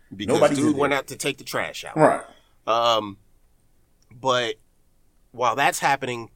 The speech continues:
Speaker 1: uh, we get Effie who goes to the spot and just so happens to look up in the exact direction of the camera.
Speaker 2: Mm-hmm.
Speaker 1: Which I was like, it was a little on the nose. Like,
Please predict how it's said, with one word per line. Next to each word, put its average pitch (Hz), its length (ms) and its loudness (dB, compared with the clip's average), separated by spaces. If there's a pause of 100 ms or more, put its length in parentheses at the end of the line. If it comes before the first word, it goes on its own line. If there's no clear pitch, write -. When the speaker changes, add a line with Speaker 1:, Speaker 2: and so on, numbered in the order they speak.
(460)
Speaker 1:
uh, - 60 -18 (100)
we 131 180 -6
get 156 300 -2 (240)
Effie 160 760 -2
who 143 200 -8
goes 143 300 -2
to 151 100 -6
the 117 100 -8
spot 156 440 4 (180)
and 123 320 -6
just 196 320 2
so 220 380 6
happens 139 720 4
to - 100 -4
look 143 300 -4
up 143 280 0
in 107 180 -8
the 110 200 -10
exact 107 480 -6
direction 131 440 -2
of 113 100 -2
the 98 80 -6
camera. - 320 -14
Speaker 2:
Mm-hmm. 101 480 -10 (580)
Speaker 1:
Which 113 300 -4
I 123 100 2
was 131 140 -2
like, 120 180 -4
it 135 60 0
was 160 80 -2
a 160 40 -2
little 175 220 2
on 170 140 6
the 139 60 6
nose. 120 480 4
Like, 101 360 -4